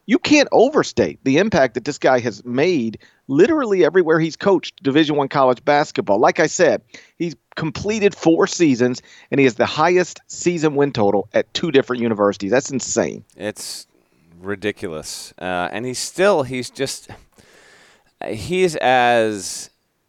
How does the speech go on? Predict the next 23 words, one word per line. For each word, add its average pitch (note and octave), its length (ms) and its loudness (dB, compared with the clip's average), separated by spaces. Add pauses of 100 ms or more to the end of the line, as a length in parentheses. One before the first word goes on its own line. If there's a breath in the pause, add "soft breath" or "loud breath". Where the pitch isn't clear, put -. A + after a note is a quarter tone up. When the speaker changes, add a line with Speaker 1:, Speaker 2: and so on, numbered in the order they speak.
(140)
Speaker 2:
even-keeled, D3 1080 -2
regular B2 680 0
dude A#2 380 -2
as G#2+ 160 -4
you A2+ 140 -8
could - 220 -10
kinda G#2+ 300 -4
ask G#2 360 -4
for. C3+ 420 -4
I G#2+ 80 -2
mean, A2 440 -6 (260)
you A2 180 -8
know, A2 160 -2
there A#2+ 220 2
is A2 160 -2
a, F#2 520 2 (1500)
you F2+ 100 -20
know, - 80 -20 (260)
uh, G2+ 320 -14
brilliant D3+ 500 0
sometimes. A2+ 400 -4
We, G#2+ 100 -8
we, G#2 240 -6